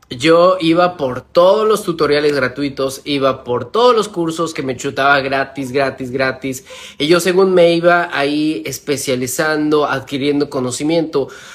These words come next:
Pero una cosa es ser un ratón de biblioteca, aprender, y otra cosa es la realidad. Otra cosa es la vida,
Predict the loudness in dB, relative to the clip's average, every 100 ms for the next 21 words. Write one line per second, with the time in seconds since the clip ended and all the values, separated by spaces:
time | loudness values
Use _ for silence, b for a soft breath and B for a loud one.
0 | B 2 2 2 2 2 2 0 2 0
1 | 2 0 -2 -6 -2 0 2 0 2 0
2 | -2 -4 -12 _ _ -6 -4 0 0 0
3 | -2 -2 -8 -8 _ _ _ -8 -6 -2
4 | -2 0 0 -2 -2 0 2 0 -2 -2
5 | -2 -4 -6 -10 -6 -2 -2 0 -2 -6
6 | -12 _ _ -2 0 0 0 -4 0 0
7 | 0 -2 -4 -2 -2 -2 -2 -4